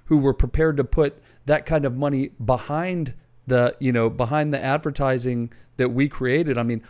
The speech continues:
hundreds of thousands of dollars, you know, to, to, for media placement for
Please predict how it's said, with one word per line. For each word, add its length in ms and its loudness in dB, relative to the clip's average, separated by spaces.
hundreds 400 0
of 100 -4
thousands 460 -2
of 100 -4
dollars, 520 -4
you 100 0
know, 160 2
to, 440 0
to, 320 0
for 220 2
media 380 2
placement 500 -2
for 460 0